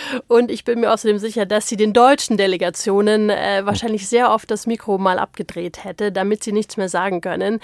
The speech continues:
weil sie ist in ihrer Karriere immer wieder mit der deutschen Haltung gegenüber Russland zusammengestoßen. Russland, sagt sie, hat über Jahre ein Tabu nach dem anderen gebrochen. Ich wiederhole es nochmal.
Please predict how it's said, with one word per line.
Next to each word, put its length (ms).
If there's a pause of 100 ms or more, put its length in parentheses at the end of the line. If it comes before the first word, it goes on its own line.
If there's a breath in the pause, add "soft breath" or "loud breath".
(380 loud breath)
weil 420
sie 180
ist 140
in 80
ihrer 220
Karriere 500
immer 380
wieder 240
mit 160
der 100
deutschen 480
Haltung 400
gegenüber 360
Russland 600
zusammengestoßen. 1120 (420 loud breath)
Russland, 380
sagt 200
sie, 360
hat 260
über 220
Jahre 520
ein 280
Tabu 340
nach 220
dem 180
anderen 380
gebrochen. 680
Ich 140
wiederhole 220
es 80
nochmal. 320